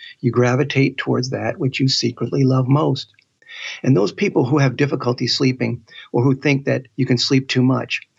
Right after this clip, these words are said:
what I do is I dare them, I double dare them to find people in their eighties and nineties, wherever you like.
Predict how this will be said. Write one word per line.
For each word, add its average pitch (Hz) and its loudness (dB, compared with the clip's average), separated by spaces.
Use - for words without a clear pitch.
what - -4
I 196 2
do 160 2
is 127 0
I 151 -2
dare 143 0
them, 101 -10
I 131 -2
double 131 0
dare - -6
them 135 -12
to 135 2
find 180 -2
people 175 -2
in 135 4
their 127 2
eighties 131 2
and 120 0
nineties, 107 -6
wherever 135 0
you 131 4
like. 135 -2